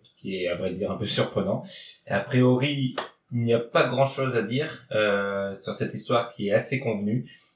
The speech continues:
Le tueur de prostituées est sûrement le cliché le plus fatigant, euh, des romans et des films policiers, et cette version n'apporte absolument rien <laughs> à ce topos, euh,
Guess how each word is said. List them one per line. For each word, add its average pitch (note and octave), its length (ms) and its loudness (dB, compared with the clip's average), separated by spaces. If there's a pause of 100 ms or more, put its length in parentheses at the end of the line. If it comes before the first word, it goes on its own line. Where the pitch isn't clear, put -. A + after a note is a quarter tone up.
(120)
Le G#2 220 -2
tueur G#2+ 340 2
de G2 60 -2
prostituées A2 880 -2
est G#2 40 2
sûrement G#2 420 2
le F#2 100 -2
cliché G#2 480 -4
le F#2+ 120 -4
plus - 240 -6
fatigant, A2+ 640 0
euh, G2 300 -2
des G2+ 80 2
romans A2 500 4
et G2+ 120 -2
des G#2 120 -4
films A2 260 -4
policiers, A#2+ 600 -2 (320)
et G#2+ 260 0
cette G2+ 200 0
version A2+ 320 0
n'apporte G#2+ 440 2
absolument G#2+ 480 0
rien C3 260 4 (120)
<laughs> - 140 -2
à C3 120 8
ce - 200 0
topos, A2+ 580 0
euh, F#2 320 -4